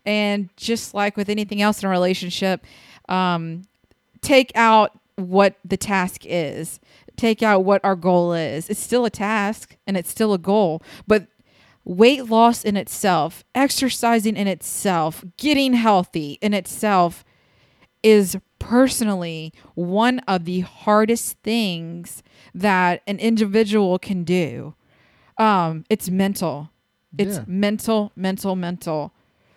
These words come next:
Speaker 1: Are you
Speaker 2: Yeah.
Speaker 1: capable? Are you worthy?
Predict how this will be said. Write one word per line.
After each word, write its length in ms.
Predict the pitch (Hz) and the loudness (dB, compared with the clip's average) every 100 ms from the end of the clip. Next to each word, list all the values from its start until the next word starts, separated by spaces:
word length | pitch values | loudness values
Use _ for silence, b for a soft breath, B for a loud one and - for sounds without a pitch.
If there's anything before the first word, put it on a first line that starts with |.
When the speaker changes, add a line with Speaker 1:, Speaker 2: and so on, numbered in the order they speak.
| _ - | _ 4
Speaker 1:
Are 200 | 220 233 | 8 8
you 120 | 226 | 6
Speaker 2:
Yeah. 40 | |
Speaker 1:
capable? 720 | 214 233 220 202 185 170 160 - B | 2 0 -2 -2 -6 -6 -6 -8 B
Are 140 | 208 220 | 0 2
you 260 | 214 220 | 0 -4
worthy? 720 | 196 190 196 202 175 160 139 | -4 -2 -2 -4 -6 -10 -12